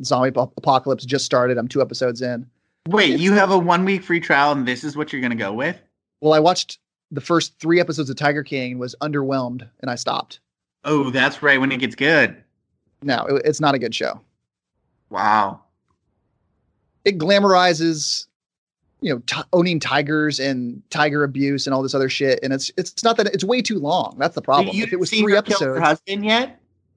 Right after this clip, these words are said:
Speaker 1: If they condensed it to three episodes, I would have been in, but they, they spend way too much time on other shit that's not
Speaker 2: End
Speaker 1: necessary.
Speaker 2: of the third episode, it was like, "And she killed her husband," and then you just stopped.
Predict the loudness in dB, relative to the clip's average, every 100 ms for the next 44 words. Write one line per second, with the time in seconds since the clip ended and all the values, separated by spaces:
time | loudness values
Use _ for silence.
0 | _ _ -2 0 2 0 0 2 2 2
1 | 0 -2 -4 -2 2 2 0 -4 -2 0
2 | -2 0 0 2 0 -2 -2 -4 -6 -2
3 | 2 2 2 -2 -2 0 0 2 2 0
4 | -2 -4 -2 0 0 0 -2 -2 -2 -4
5 | -4 -4 -6 -6 -2 -2 0 -2 -6 -8
6 | 0 2 0 -2 0 0 0 0 -2 -4
7 | -4 -4 -4 -6 -4 -2 0 0 0 -2
8 | -2 -6 -12 -6 -2 0 0 0 -2 -2
9 | -2 0 -2